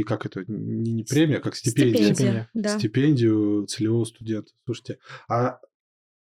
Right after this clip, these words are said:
Speaker 1: тут ва-, важный вопрос. Хорошо. А целевиков на первых курсах как-то подключают, э, к деятельности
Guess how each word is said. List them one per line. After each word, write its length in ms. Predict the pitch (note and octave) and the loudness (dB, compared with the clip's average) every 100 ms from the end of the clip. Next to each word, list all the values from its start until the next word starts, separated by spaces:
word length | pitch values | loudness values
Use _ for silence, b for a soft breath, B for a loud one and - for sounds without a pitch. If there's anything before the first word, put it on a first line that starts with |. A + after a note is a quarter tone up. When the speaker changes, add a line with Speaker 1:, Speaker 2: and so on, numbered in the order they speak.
| _ | _
Speaker 1:
тут 180 | - B2+ | -2 0
ва-, 180 | C3 C3 | 0 0
важный 460 | B2 C3+ C3+ B2 B2+ | 0 2 2 2 0
вопрос. 480 | B2 C#3 A#2 - - | 2 2 0 -2 -4
Хорошо. 420 | A#2+ A#2 B2 G#2+ B B B - | -2 0 0 -2 B B B -6
А 200 | A#2+ A#2 | -2 0
целевиков 880 | - - B2+ B2 C3 - C#3+ B2+ - | -2 0 2 2 2 2 0 0 0
на 120 | B2+ | 0
первых 380 | B2+ C3+ A#2 - | 2 2 2 0
курсах 360 | B2+ A#2 A#2 - | -4 -4 -6 -6
как-то 500 | A2+ - A#2 G#2+ G#2+ | -6 -6 -4 -2 -4
подключают, 720 | - - A#2 - G3+ G#3 - - | -6 -4 -2 2 0 0 -4 -4
э, 260 | G#2+ G#2 | -4 -4
к 80 | - | -6
деятельности 1120 | A2+ A2+ G2+ G#2+ G2 F#2 - F2+ F#2 F#2 F#2+ | 0 2 0 -4 -10 -12 -12 -10 -10 -12 -14